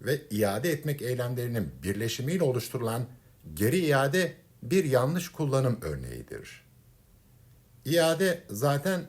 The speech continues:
geri vermeyi içerir. Haliyle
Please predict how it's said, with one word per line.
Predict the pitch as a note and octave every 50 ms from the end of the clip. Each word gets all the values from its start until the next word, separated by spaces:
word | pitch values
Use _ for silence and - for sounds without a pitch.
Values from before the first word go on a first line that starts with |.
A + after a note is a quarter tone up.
| - - _ G3+ B2+ F2
geri | E2+ G#2+ B2+ E3 F#3+
vermeyi | F3+ E3+ D#3+ D#3 D3+ D3+ C#3+ B2 C2+ C2+
içerir. | - - - C2 B1 A#1+ A1+ - - - - - - - _ _ _ - - - - - - - -
Haliyle | - E2 E2 E2 D2 C2 B1+ - - - E2+ A2 B2 C3+ C3+